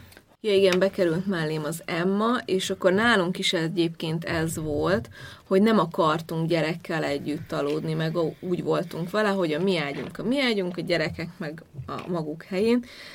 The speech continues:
de hogy egyszerűen így, amikor már kettő van, meg aztán majd gondolom most, hogy három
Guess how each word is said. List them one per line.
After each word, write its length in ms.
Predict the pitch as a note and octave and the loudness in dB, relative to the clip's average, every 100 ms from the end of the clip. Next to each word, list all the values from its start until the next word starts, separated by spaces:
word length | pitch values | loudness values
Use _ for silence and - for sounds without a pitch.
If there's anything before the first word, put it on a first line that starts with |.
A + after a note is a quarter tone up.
| - - | -12 0
de 120 | G3 | 4
hogy 180 | G3 F#3+ | 6 4
egyszerűen 540 | G3 - F#3+ F#3+ F#3+ | 2 0 2 4 4
így, 180 | F#3 - | 2 0
amikor 380 | F#3 F#3 G3 F3+ | 0 0 0 4
már 240 | E3 G2 | 4 4
kettő 500 | G#3 F#3+ - G3+ G3+ | 2 0 0 0 2
van, 180 | G3+ F#3 | 2 0
meg 160 | D#3 | 0
aztán 360 | D3+ D#3+ D#3 E3 | -2 -4 -4 -2
majd 180 | E3 D#3+ | -2 -2
gondolom 360 | E3+ E3 D#3+ | -2 -2 -2
most, 160 | D#3+ E3 | -2 -6
hogy 140 | D#3+ | -8
három 520 | E3 F#3 F#3+ G3 F#3 | -6 -2 0 0 -2